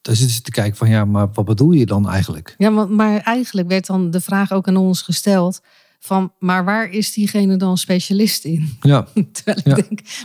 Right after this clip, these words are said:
Speaker 2: maar hoe logisch is dit?
Speaker 1: Er staat
Speaker 2: Maar
Speaker 1: ook een
Speaker 2: hoe
Speaker 1: woord voor.
Speaker 2: blinde vlek
Speaker 1: Ja.
Speaker 2: kun je hebben als ondernemer?
Speaker 1: Ja. Nou ja, hij is natuurlijk ook wel, eh, eh, hij komt ook wel ergens vandaan, hè. Het is
Speaker 2: Ja.
Speaker 1: niet zo dat, eh, dat dat zomaar uit de lucht komt vallen.
Speaker 2: Nee.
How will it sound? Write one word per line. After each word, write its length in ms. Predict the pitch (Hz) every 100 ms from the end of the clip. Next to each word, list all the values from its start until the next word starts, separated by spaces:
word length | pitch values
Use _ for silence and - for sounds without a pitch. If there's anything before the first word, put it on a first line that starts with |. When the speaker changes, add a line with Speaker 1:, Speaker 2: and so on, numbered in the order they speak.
| 208
Speaker 2:
maar 100 | 202
hoe 160 | 196
logisch 380 | 202 226 - 202
is 200 | 160 160
dit? 100 | 156
Speaker 1:
Er 60 | 156
staat 120 | 156
Speaker 2:
Maar 80 | 185
Speaker 1:
ook 60 | 190
een 60 |
Speaker 2:
hoe 80 | 220
Speaker 1:
woord 140 | 139 247
voor. 100 | 247
Speaker 2:
blinde 220 | 240 214
vlek 180 | 214 233
Speaker 1:
Ja. 80 | -
Speaker 2:
kun 140 | 226
je 80 | 202
hebben 260 | 208 208 170
als 140 | 185
ondernemer? 680 | 202 185 185 196 165 147 151
Speaker 1:
Ja. 340 | 143 135 - _ _ _ - - -
Nou 160 | 160
ja, 80 | 151
hij 120 | 143
is 140 | 147 -
natuurlijk 300 | 135 139 135
ook 60 |
wel, 340 | 123 127 127 120
eh, 600 | 117 117 113 117 113 107
eh, 100 | 101 -
hij 140 | 120
komt 220 | 113 127 123
ook 120 | 104
wel 140 | 107
ergens 280 | 98 92 120
vandaan, 560 | 127 120 135 95 78 85
hè. 80 | 95
Het 100 | 110
is 40 | 101
Speaker 2:
Ja. 140 | 214 -
Speaker 1:
niet 140 | 101
zo 200 | - 107
dat, 260 | 104 101 -
eh, 220 | 104 101
dat 160 | 98 101
dat 140 | 98
zomaar 280 | - 101 104
uit 140 | 95
de 100 | -
lucht 180 | 101 113
komt 180 | - 85
vallen. 280 | 82 92 127 - - - -
Speaker 2:
Nee. 180 | 196